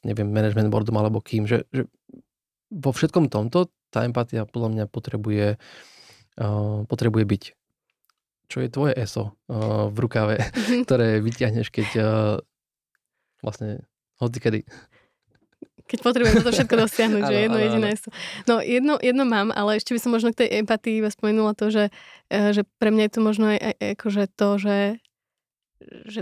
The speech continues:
Speaker 2: beriem toho svojho manažéra alebo lídra ako niekoho, kto proste ma bude, ma vypočuje, to, čo si
Speaker 1: Mhm.
Speaker 2: povedal, ale v podstate, že je tam pre mňa, akýkoľvek budem mať nejaký problém,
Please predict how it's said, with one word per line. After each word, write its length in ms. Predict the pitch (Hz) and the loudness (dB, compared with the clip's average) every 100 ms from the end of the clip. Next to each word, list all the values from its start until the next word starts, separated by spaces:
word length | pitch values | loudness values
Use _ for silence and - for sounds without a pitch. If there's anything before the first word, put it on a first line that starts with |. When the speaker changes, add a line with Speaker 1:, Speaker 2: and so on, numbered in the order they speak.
| 190 | -10
Speaker 2:
beriem 380 | 202 208 220 226 | -4 0 2 2
toho 200 | 226 214 | 2 0
svojho 280 | - 226 214 | 0 0 2
manažéra 540 | 208 208 214 214 214 | 2 2 4 2 2
alebo 160 | 208 208 | 0 0
lídra 400 | 202 208 208 208 | 0 0 0 -2
ako 160 | - | 0
niekoho, 320 | 220 208 220 208 | 0 2 0 0
kto 140 | 202 | 0
proste 320 | 196 202 - | -2 -4 0
ma 140 | 208 202 | 2 2
bude, 320 | 196 196 185 _ - | 0 -2 -4 _ -8
ma 100 | 170 | -6
vypočuje, 520 | 180 - - 240 226 | -6 -6 -2 0 0
to, 100 | - | -4
čo 100 | - | -8
si 100 | - | -2
Speaker 1:
Mhm. 200 | 131 220 | 0 0
Speaker 2:
povedal, 340 | 220 233 226 - - - - | 0 0 -2 -6 -20 -20 -8
ale 160 | 196 202 | -2 0
v 80 | - | 0
podstate, 320 | 214 214 220 | -4 -4 -2
že 160 | 208 | 0
je 140 | 208 208 | 2 0
tam 480 | - 202 202 208 - | 0 2 0 -2 -2
pre 140 | 190 | 0
mňa, 260 | 214 208 - | 2 2 -2
akýkoľvek 400 | 226 - 208 214 | -4 -2 0 2
budem 180 | 208 | 2
mať 140 | 208 196 | 2 0
nejaký 360 | 208 202 - 190 180 _ _ 233 _ - - _ _ | -2 -2 -4 -4 -4 _ _ -20 _ -20 -20 _ _
problém, 560 | 202 190 208 226 226 | -2 0 2 2 2